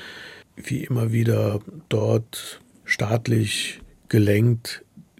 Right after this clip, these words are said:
das Gefühl aufgebaut wird, dass, dass man, äh, in einer bevorzugten Stellung stehe und dass man eben die alten Sowjetzeiten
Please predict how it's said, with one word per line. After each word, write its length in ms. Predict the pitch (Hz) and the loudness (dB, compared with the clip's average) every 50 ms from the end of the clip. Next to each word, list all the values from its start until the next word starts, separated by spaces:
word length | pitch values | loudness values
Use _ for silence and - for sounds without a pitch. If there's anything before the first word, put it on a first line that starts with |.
| - _ | -20 _
das 280 | - - 110 - - - | -4 -2 0 0 0 -2
Gefühl 480 | - 113 - - - 120 120 120 120 | -4 -6 -6 -4 -2 2 2 4 4
aufgebaut 680 | 117 110 110 113 - - 117 113 117 110 104 110 113 - | 4 2 2 0 0 -2 -4 -2 0 0 0 0 -2 -2
wird, 220 | - 110 110 - - | -4 -4 -4 -2 -4
dass, 320 | 120 110 - - - - - - - - - - - - - - - - _ _ _ _ _ _ _ - | -4 -4 -4 -6 -8 -10 -12 -18 -20 -20 -20 -20 -20 -20 -20 -20 -20 -20 _ _ _ _ _ _ _ -4
dass 240 | - 104 101 - - | -2 -2 -2 0 2
man, 300 | 104 101 101 95 101 104 | 2 2 4 4 2 2
äh, 240 | 107 104 98 95 90 - - - - - - - - - - - - - | 2 0 0 -2 -4 -6 -8 -10 -12 -12 -14 -14 -16 -16 -18 -18 -14 -8
in 180 | - 117 107 | -6 -4 -4
einer 540 | - - 104 104 104 101 98 98 87 87 85 - - - _ _ _ _ - - | -4 -6 -6 -6 -6 -6 -6 -6 -6 -6 -8 -10 -14 -20 _ _ _ _ -8 -6
bevorzugten 1160 | 110 110 - - 120 131 - - - - 120 117 - - - 113 107 107 107 104 98 101 104 - - | -6 -2 2 6 6 6 8 6 4 2 2 0 -2 -4 -2 0 0 2 2 0 0 -2 -6 -8 -8
Stellung 500 | - - - 113 110 123 131 127 123 117 | -6 -2 0 4 6 6 8 8 6 4
stehe 480 | - - - 120 127 135 143 139 139 | 2 2 4 4 6 6 6 4 2
und 300 | 131 - 117 110 101 - | 0 0 -2 -2 0 0
dass 180 | 110 - - - | -2 -4 -2 -2
man 220 | 120 104 101 95 | -4 -2 -2 -2
eben 360 | 90 92 92 92 101 98 104 - - - - - - - - - - - - - - - - - _ _ - | -4 -4 -2 -2 -2 -2 -4 -4 -8 -18 -20 -20 -18 -18 -16 -16 -18 -18 -18 -20 -20 -20 -20 -20 _ _ -8
die 220 | - - - - - | -6 -4 -4 -4 -4
alten 480 | - 101 104 107 110 - 110 107 107 | -4 -4 -4 -4 -4 -4 -4 -4 -2
Sowjetzeiten 1200 | 104 - - 117 107 104 104 113 113 - - - 107 110 113 110 113 - 120 110 110 107 113 110 | -2 -2 0 0 0 0 0 -2 0 0 0 0 0 0 0 -2 -2 -2 -2 0 0 0 -2 -4